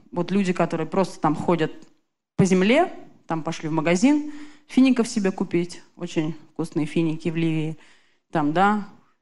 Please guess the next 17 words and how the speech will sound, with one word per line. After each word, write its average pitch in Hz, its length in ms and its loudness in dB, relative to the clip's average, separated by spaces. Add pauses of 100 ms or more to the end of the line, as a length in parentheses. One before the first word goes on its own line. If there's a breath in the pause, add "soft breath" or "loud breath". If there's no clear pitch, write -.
кофе, 226 440 2 (1080)
тоже 160 200 2
они 151 200 0
его 147 120 0
очень 151 280 -4
любят, 147 200 -4
да, 202 120 2
вот 180 120 2
они 202 140 4
ни 233 100 8
в 233 60 2
чём 233 160 2
не 185 120 2
виноваты, 190 420 2
и, 180 560 0
и - 20 -2
вот, 156 160 -10